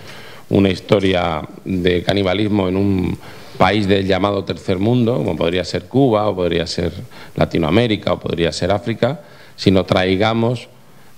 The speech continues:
em, esta historia a nuestro, a nuestro mundo, a mi, a, a, al mundo que nos rodea".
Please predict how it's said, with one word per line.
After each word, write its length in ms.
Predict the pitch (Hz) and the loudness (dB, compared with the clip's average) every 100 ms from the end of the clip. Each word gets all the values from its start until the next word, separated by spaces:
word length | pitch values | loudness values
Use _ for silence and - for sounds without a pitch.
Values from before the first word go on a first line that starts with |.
| - | -2
em, 1080 | 98 92 87 85 82 82 82 82 82 82 82 | 0 2 0 0 0 2 2 2 2 2 0
esta 240 | 104 - | -2 2
historia 440 | 104 - 107 110 107 | 0 2 2 2 0
a 40 | |
nuestro, 1000 | 101 107 104 - 95 87 78 73 - - - - - | 0 -2 -2 -2 0 0 0 -4 -8 -12 -18 -20 -14
a 160 | - 82 | -2 2
nuestro 320 | 101 101 101 | 2 2 0
mundo, 320 | 92 82 71 | 0 0 0
a 60 | 76 | 0
mi, 200 | 78 80 | 0 -2
a, 140 | 80 | -2
a, 500 | 78 - - - - | -4 -4 -6 -6 -4
al 80 | 87 | -2
mundo 320 | 95 113 101 | 2 2 2
que 80 | 85 | 0
nos 160 | 85 78 | -2 -2
rodea". 380 | 78 73 65 | -2 -2 -4